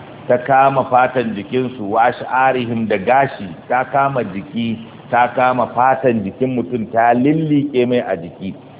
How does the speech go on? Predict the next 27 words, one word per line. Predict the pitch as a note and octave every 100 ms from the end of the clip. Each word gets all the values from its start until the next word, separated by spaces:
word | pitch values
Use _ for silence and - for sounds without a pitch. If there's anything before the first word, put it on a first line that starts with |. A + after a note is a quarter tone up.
| - A2
Sannan | A#2 C3
cikin | C3 C3 C#3+ C3+
gashi | C#3+ C#3 C3 A#2
ma | A#2+
ta | A#2 C#3 C3+
shiga | A#2+ A2 A2+
ko'ina. | - E3+ E3+ C#3+ A#2 G#2 - - - - - -
Sannan | B2+ C3 C#3
"wa | B2+ B2
ashfari | A#2+ - C#3+ D3 C#3
uyunihim," | B2 B2 B2+ A#2+ A2+ G#2+
har | C3+ C#3+ C3+ A#2
giran | C#3 C#3+ C#3+ C#3
ido | C#3 B2+
ma, | A2 A2+ A2
gashin | G2+ B2+ B2+ A2+ G#2+
idon | A2+ A2+ A2
nan | G#2 F#2+
duk | A2+ -
sai |
da | A2
ta | G2 F#2+
shiga | E2+ D2+
ciki, | - - -
ko | - D3
ta | D3
ina, | C#3+ G#2+ D#2+